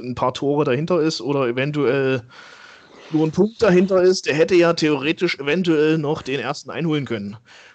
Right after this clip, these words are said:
Und da würde man vielleicht dann auch einen Streitpunkt, also beziehungsweise ein bisschen, äh, Druck aus dem Kessel nehmen, indem man sagt, okay,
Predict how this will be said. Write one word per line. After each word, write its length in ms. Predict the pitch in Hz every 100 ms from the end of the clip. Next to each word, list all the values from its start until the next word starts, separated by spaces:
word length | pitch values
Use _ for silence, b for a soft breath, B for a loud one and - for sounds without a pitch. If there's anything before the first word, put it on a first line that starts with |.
| _
Und 80 | 120
da 160 | 110
würde 160 | 123 170
man 260 | 160 156 151
vielleicht 540 | - 117 131 185 -
dann 140 | 151
auch 180 | 131 147
einen 100 | 147
Streitpunkt, 1000 | - 107 135 185 170 165 160 - - - _ _ _ _ _ _ _ _ _ _ _
also 280 | - 127 127
beziehungsweise 640 | 127 135 147 135 131 131
ein 80 | 117
bisschen, 460 | 135 - 143 135 127
äh, 300 | 120 117 131
Druck 300 | 131 175 -
aus 140 | 180
dem 80 | 175
Kessel 320 | 170 170 202
nehmen, 300 | 165 165 196
indem 220 | 170 147 147
man 140 | 147
sagt, 460 | 127 131 147 - -
okay, 300 | 117 139 196